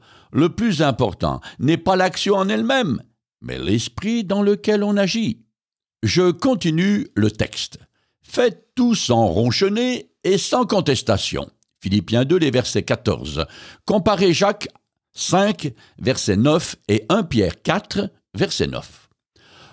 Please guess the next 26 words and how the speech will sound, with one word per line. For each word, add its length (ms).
Le 200
mot 240
traduit 460
par 320
contestation 1080
est 180
un 120
terme 280
juridique 600
qui 120
signifie 520
plaider 800
devant 380
un 80
tribunal. 720
Quand 120
l'apôtre 800
écrit 340
ces 180
lignes, 380
il 140
a 100
probablement 1000
à 120
l'esprit 400
l'attitude 600